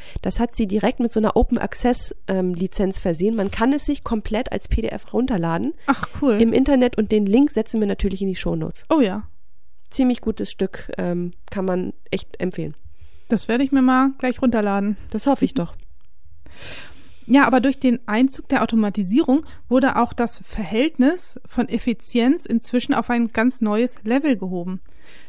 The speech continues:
Speaker 2: Die Automatisierung von Prozessen hat ein ganz großes Ziel, die Optimierung der Abläufe. Ganz groß im Trend ist aktuell R P A. R P A steht für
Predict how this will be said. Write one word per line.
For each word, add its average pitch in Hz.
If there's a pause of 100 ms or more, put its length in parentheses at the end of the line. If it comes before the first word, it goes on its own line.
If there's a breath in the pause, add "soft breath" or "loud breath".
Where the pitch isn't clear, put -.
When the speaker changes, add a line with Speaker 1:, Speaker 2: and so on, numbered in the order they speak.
(200 soft breath)
Speaker 2:
Die -
Automatisierung 247 (320)
von 240
Prozessen 269
hat 233
ein 247
ganz 254
großes -
Ziel, 175 (320 soft breath)
die -
Optimierung 269 (180)
der 226
Abläufe. 170 (300)
Ganz 220
groß 233
im 214
Trend 247
ist 240
aktuell 214
R 208
P -
A. 165 (520 soft breath)
R 214
P -
A 240
steht 254
für 247